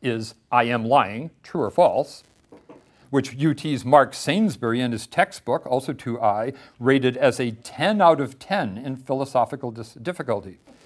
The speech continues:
The other is the Sorites paradox, A K A the problem of the heap, soros being Hellenic for heap or pile.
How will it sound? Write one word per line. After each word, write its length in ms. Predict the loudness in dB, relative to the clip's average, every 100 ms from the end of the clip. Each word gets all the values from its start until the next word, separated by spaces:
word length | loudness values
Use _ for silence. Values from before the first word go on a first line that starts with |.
| -20 -20 -20 -20 _ _
The 180 | -6 4
other 340 | 6 6 4
is 200 | 4 0
the 100 | -2
Sorites 720 | -6 -2 0 6 6 6 0 -2
paradox, 720 | -2 0 2 4 4 4 0 0
A 140 | 0
K 320 | 0 -2 -2
A 160 | 0 -2
the 120 | -2
problem 460 | -8 4 6 6 0
of 140 | -2
the 80 | -4
heap, 400 | -4 -6 -6 -10 _
soros 760 | -16 2 6 6 6 2 0 -4
being 220 | -6 -2
Hellenic 440 | -2 0 -2 -6
for 140 | -6 -6
heap 320 | -6 -12 -8
or 140 | -8
pile. 500 | -8 2 2 4 -2